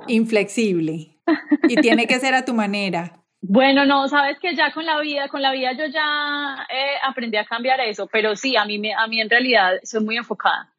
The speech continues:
Speaker 2: Soy
Speaker 1: Bueno.
Speaker 2: enfocada como a, al logro.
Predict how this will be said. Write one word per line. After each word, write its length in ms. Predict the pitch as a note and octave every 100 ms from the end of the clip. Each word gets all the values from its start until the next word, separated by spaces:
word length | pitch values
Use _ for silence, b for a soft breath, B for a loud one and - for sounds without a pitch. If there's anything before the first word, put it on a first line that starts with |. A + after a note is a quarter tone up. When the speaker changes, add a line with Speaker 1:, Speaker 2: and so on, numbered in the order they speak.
| _ _ -
Speaker 2:
Soy 80 | G#3
Speaker 1:
Bueno. 360 | G#3 G#3+ G#3+
Speaker 2:
enfocada 880 | B3+ - A#3+ G#3 F#3 F3+ G3+ G3 - -
como 340 | A3+ G#3 F#3+
a, 160 | F3+ -
al 260 | - F#3
logro. 420 | F3+ G#3+ F3 E3